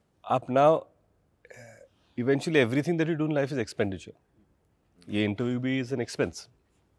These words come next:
करेक्ट। So for me, I would spend on that, okay? Where you figure out what you want to spend on।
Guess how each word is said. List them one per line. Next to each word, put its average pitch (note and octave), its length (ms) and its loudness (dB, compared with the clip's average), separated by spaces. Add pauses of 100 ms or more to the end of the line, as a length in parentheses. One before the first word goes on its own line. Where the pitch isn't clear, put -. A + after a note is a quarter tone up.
(840)
करेक्ट। C3 280 -6 (460)
So D3+ 120 -6
for D#3+ 180 4
me, F#3 300 2 (380)
I B2+ 140 2
would D3 160 0 (220)
spend D3 220 6
on G#2+ 140 2
that, E2 120 -4 (840)
okay? G2 280 -4 (320)
Where C3 160 4 (360)
you D#3 80 0 (100)
figure E3+ 180 4
out F3 80 4
what E3 180 2
you E3+ 120 0
want D#3+ 140 -6
to - 80 -14
spend B2+ 200 0
on। D#2+ 100 -6